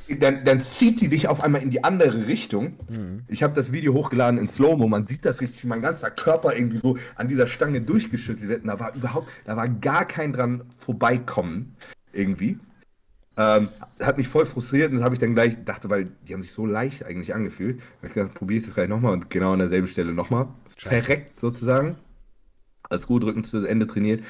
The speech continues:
Speaker 1: Und am nächsten Tag war eigentlich noch alles gut und hab ich so, hab ich abends ein bisschen mehr irgendwie die Hüfte zwickt,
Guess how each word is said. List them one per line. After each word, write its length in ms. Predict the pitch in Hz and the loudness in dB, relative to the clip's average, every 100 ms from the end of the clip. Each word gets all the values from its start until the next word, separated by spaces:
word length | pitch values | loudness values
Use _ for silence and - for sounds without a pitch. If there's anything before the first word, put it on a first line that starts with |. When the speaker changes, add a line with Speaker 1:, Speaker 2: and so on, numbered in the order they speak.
| - - - | -16 -18 -8
Speaker 1:
Und 100 | 98 | 0
am 120 | 104 104 | 2 4
nächsten 340 | 131 - 123 | 4 2 -2
Tag 240 | 135 147 | 0 -2
war 80 | - | -2
eigentlich 140 | 120 117 | 0 0
noch 100 | 104 | 2
alles 180 | 107 | 0
gut 180 | 110 156 | 0 -2
und 60 | 101 | -2
hab 100 | 104 | -6
ich 100 | - | -4
so, 160 | 104 | -4
hab 100 | 95 | -4
ich 160 | 101 - | -6 -2
abends 220 | 110 113 | -2 -2
ein 40 | 101 | -4
bisschen 220 | - 104 | -2 -2
mehr 140 | 104 | 0
irgendwie 200 | 95 92 | -2 -4
die 300 | 85 82 82 | -4 -6 -4
Hüfte 380 | 123 - 151 147 - _ | -4 -2 -4 -4 -8 _
zwickt, 520 | - - 160 151 - | -12 -4 -4 -4 -20